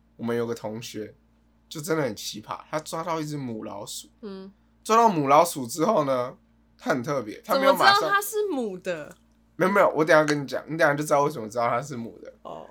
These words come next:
Speaker 1: 因为他抓到那只母老鼠之后，很大只嘛，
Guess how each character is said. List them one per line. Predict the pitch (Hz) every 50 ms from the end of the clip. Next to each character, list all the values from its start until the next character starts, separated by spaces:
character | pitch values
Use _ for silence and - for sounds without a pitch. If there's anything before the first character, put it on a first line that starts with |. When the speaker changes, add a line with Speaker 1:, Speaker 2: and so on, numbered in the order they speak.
| _ _ -
Speaker 1:
因 | 202 208
为 | 220
他 | 220 220
抓 | 220 208 202 202
到 | 202 208 202
那 | 190
只 | 190 196 196
母 | 180 160 139 127
老 | 120 123 147
鼠 | 156 - 147 123
之 | 107 113 135
后， | 131 120 104 - - -
很 | 113 110 110
大 | 147 139 135 131
只 | 127 - 131 113 107
嘛， | 107 104 -